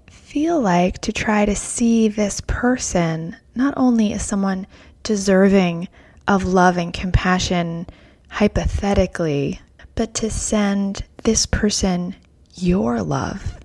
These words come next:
and your compassion? Just feel that and breathe.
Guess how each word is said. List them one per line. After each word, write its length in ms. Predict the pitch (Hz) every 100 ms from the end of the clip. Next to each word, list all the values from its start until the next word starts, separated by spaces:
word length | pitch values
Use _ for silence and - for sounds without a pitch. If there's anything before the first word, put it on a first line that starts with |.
| - _ _ _ _ _ _ _
and 160 | 202 185
your 320 | 180 190 196
compassion? 960 | 220 - 165 - - - - - - - _ _ _ _ _ _ _ _ _ _ _ _ _ _ _ _ _ _ _ _ _ _ _ _ _ _ _ _ _
Just 320 | 269 262 - -
feel 260 | 175 175
that 360 | 175 170 170 - - - - - - - - - _ _ _ _ -
and 160 | 208 208
breathe. 460 | 185 175 165 175